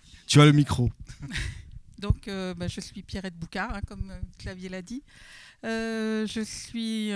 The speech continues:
Speaker 2: mariée à Christophe, euh, Boucard, pas celui-là, <laughs> depuis presque quarante ans bientôt. Et, euh, nous avons trois enfants et, euh, trois petites filles.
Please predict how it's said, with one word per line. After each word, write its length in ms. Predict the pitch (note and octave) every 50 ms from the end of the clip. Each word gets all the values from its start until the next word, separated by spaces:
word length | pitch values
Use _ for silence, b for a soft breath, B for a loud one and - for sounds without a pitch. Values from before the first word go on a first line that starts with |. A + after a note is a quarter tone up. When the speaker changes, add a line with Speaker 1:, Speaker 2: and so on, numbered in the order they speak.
| G3
Speaker 2:
mariée 480 | G3 G3 F#3+ F#3 G3 G3+ G#3 G#3+ G#3 G3
à 260 | G3 F#3 F#3 F3+ F#3
Christophe, 840 | - - - G3 F#3+ - - - G3 F#3 F3+ - - - - - -
euh, 320 | F3+ E3+ E3 E3 E3 D#3+ D3+ - _ _
Boucard, 480 | - F3 D#3 D#3+ - - D#3+ E3 E3+ G3 B3+ C#4 _ _ E4+ G4+ B4 C5 -
pas 80 | -
celui-là, 280 | - - - - D#3 - A#4+ A4 - - - A#3
<laughs> 1000 | F#3+ - - C4 - - - B3 - - - - - F4+ F4 - - - _ -
depuis 460 | G3 F#3+ - - - G#3+ G3 F#3+ F3
presque 340 | - - F3+ - - - F3
quarante 360 | - F3 D#3+ D#3 D#3 - -
ans 80 | F#3+
bientôt. 340 | G#3 G#3 F#3 F#3 - A3+ C4 - - - B B B B B B B B B B B B -
Et, 260 | - A3+ A3 G#3+ G#3
euh, 260 | G3+ G3 F#3+ F#3+ F#3+
nous 380 | F#3+ F#3+ F#3+ F#3+ G3 G3+ G3 G#3
avons 260 | G3+ F#3+ F#3+ G3+ G3 -
trois 320 | - - G3+ G3 F#3 F#3+
enfants 440 | G3 F#3 - - - A#3 C4 C#4+ D#4+ G#4 G#4 B B B B B B B B B B B B B B B B B B _ _ -
et, 300 | - G3+ G#3 G#3 G#3 G#3 G3+
euh, 320 | F#3+ F#3+ F#3+ F#3 F#3 F3+
trois 220 | F3+ - - F3+ -
petites 240 | - - - - -
filles. 340 | - E3 D3+ D#3+ F3 A3+